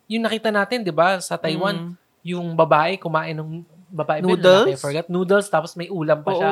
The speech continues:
Speaker 2: Oo, oo.
Speaker 1: Na separate, di ba, na pang dalawang tao.
Speaker 2: Malalaki talaga yung serving.
Speaker 1: Mm-mm.
Speaker 2: So, nakaka-surprise rin. Kasi sa atin, di ba, ang normal na meal is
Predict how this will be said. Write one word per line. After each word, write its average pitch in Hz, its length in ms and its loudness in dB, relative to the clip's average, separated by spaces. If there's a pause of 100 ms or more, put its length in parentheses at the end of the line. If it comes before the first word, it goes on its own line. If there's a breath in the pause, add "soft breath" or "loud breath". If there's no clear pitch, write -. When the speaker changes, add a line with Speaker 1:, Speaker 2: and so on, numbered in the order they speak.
Speaker 2:
Oo, 190 160 -6 (160)
oo. 160 240 -12 (160)
Speaker 1:
Na 160 80 -8
separate, 160 560 -4
di 151 80 -10
ba, 143 160 -4
na 139 160 -2
pang 139 320 -6
dalawang 131 400 -2
tao. 151 400 -8
Speaker 2:
Malalaki 254 400 2
talaga 247 320 -2
yung 226 160 -8
serving. 160 720 -8 (240)
Speaker 1:
Mm-mm. 175 240 -14
Speaker 2:
So, 226 160 -2
nakaka-surprise 233 1040 0
rin. 165 160 -8
Kasi 196 240 -8
sa 190 160 4
atin, 202 160 -4
di 190 80 -2
ba, 180 160 0
ang 185 160 -4
normal 190 480 -2
na 185 160 -6
meal 170 400 -6
is - 320 -8